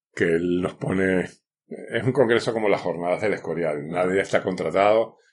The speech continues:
y nadie paga inscripción, cada uno se paga sus gastos, pero este señor nos pone un buen hotel para todos y una cena. Y él además ha donado dinero para hacer cosas en pro de la magia, y en esa página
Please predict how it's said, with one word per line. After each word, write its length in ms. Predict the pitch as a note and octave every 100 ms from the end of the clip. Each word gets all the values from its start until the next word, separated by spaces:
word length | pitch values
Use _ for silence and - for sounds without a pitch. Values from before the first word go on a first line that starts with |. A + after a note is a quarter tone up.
| _
y 180 | G#2+ F#2
nadie 280 | E2+ F2
paga 420 | F2+ E2+ E2 E2 E2+
inscripción, 760 | - E2+ - E2+ D2+ D2 - _ _ _ _ _ _ _
cada 180 | - E2
uno 160 | E2+
se 140 | D#2+ E2+
paga 280 | E2 E2 E2
sus 160 | F#2+
gastos, 460 | G#2 A2+ - C3+ - _ _ _
pero 300 | - D3+ D3+
este 200 | B2+ -
señor 300 | C3+ C#3 A#2+
nos 140 | A2+ -
pone 380 | - F2 F2+ - _ _ -
un 180 | F2+ E2+
buen 160 | D#2+
hotel 300 | E2 D2+ D2
para 200 | D2 D#2
todos 440 | C#2 C2+ C2+ - -
y 80 | D#2+
una 180 | D#2 D#2
cena. 360 | - - - _ _ _ _ _ - _ _ _ _ _ _ _ _ -
Y 220 | B2 G#2
él 140 | G2
además 520 | G2 A2 G#2 G2+ - F#2
ha 100 | F2+
donado 380 | E2+ E2+ E2 E2+
dinero 400 | F#2 F#2 F#2 F2
para 180 | E2 D#2
hacer 300 | D2 E2 D#2
cosas 720 | G#2+ - F#2+ E2 - - - -
en 100 | D#2+
pro 180 | D#2+ F2+
de 100 | F#2
la 100 | G2+
magia, 440 | G#2+ F#2+ F#2+ - - _ _ - - - _
y 140 | G2+
en 120 | F2+ F2
esa 260 | - G#2
página 560 | A#2 G#2 G#2 G#2+ C3